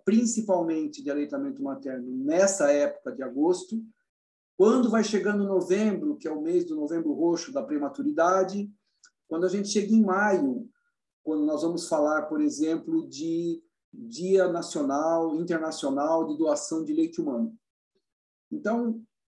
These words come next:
fora isso, o resto do ano se fala muito pouco sobre aleitamento materno. Então, sempre é importante o espaço que a gente tem em agosto,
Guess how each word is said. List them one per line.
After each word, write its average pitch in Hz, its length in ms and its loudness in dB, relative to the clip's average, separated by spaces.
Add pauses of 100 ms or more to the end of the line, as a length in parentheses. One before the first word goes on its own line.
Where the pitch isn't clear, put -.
(200)
fora 254 320 0
isso, 226 540 -4 (480)
o 160 180 -4
resto 226 400 -4
do 165 160 0
ano 208 220 4
se - 220 -6
fala 185 200 0
muito 202 380 -6 (140)
pouco 185 360 6
sobre 139 260 -6
aleitamento 127 520 -8
materno. - 400 -16 (500)
Então, 226 200 0
sempre 320 320 -2
é - 20 2
importante 220 680 0
o 285 60 2
espaço 170 540 -2
que 151 80 -8
a 147 40 -4
gente 147 300 -6
tem 147 180 0
em 139 60 0
agosto, 175 600 2